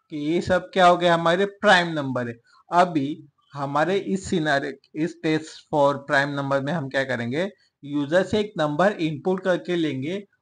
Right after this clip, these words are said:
और check करेंगे whether a number is prime or not। User क्या करेगा, Number insert करेगा, टेस्ट button के ऊपर click करेगा, then उसको एक message हम शो करेंगे कि number is prime और number is not prime।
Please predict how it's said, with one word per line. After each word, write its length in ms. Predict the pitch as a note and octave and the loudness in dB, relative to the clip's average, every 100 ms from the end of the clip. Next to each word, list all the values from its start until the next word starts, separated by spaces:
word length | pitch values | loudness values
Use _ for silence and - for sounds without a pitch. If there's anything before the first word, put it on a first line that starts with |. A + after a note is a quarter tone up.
| _ | _
और 300 | E3 F3+ - - | -14 -14 -14 -8
check 300 | C4+ C4 - | -4 -4 0
करेंगे 460 | G#3 F#3 F3 F#3+ | 2 2 0 -2
whether 560 | F3+ B2+ D3 C#3 D#3+ F3+ - | -2 -4 -6 -4 -2 -4 -4
a 80 | E3+ | -6
number 540 | D3+ D3 C#3 D3 D3 | -4 -6 -4 0 0
is 120 | D3 D#3+ - D#3 | 0 -6 -6 -4
prime 260 | B2 A#2+ | -2 -2
or 220 | B2+ C#3 D#3 | -6 -4 -4
not। 140 | B2+ - _ _ _ _ _ _ _ C#3+ | -4 -8 _ _ _ _ _ _ _ -16
User 260 | C#3 D#3+ | -8 -6
क्या 180 | D#3+ E3+ | -4 -2
करेगा, 340 | E3+ D#3+ D#3+ | 0 0 0
Number 340 | E3 D3+ C#3+ D3 | -2 -2 0 -2
insert 400 | C#3+ - D#3 D#3 | -2 -4 -4 -2
करेगा, 400 | D3+ C3 C#3 F3 - _ _ _ _ - | -4 -2 -4 -6 -10 _ _ _ _ -12
टेस्ट 280 | F#3+ G#3 - _ _ _ _ _ D3 | -10 -10 -14 _ _ _ _ _ -20
button 480 | C3+ C#3+ C3+ F3+ F3 | -4 -2 0 0 -2
के 120 | E3+ | -4
ऊपर 200 | D#3+ E3+ | -2 -4
click 400 | E3+ F#3 F#3+ F#3+ | -4 -4 -4 -2
करेगा, 460 | C#3 B2+ C#3 G3 - _ _ D#3 | -2 -2 -2 -4 -6 _ _ -6
then 180 | F3+ | -2
उसको 200 | F#3 - | -2 0
एक 140 | G3+ G3+ | 0 2
message 360 | F3+ G#3 F#3 | -2 0 0
हम 160 | F3+ F3 | 0 -2
शो 240 | - E3 | -2 -2
करेंगे 420 | D#3 C#3+ C3 C3+ D#3+ | 0 0 -2 -4 -6
कि 160 | D#3+ | -8
number 300 | C#3+ C3 B2+ | -6 -4 -2
is 220 | C3+ D3+ D#3 - | -2 -2 -6 -2
prime 280 | C#3+ D#3 F#3+ F3 _ _ _ | 0 2 -2 -10 _ _ _
और 200 | D3+ C#3+ | -12 -8
number 180 | C3+ A#2+ | -8 -6
is 220 | C3 D3+ | -6 -4
not 60 | E3 | -2
prime। 420 | C#3 - A2+ G2+ | -2 -4 -12 -14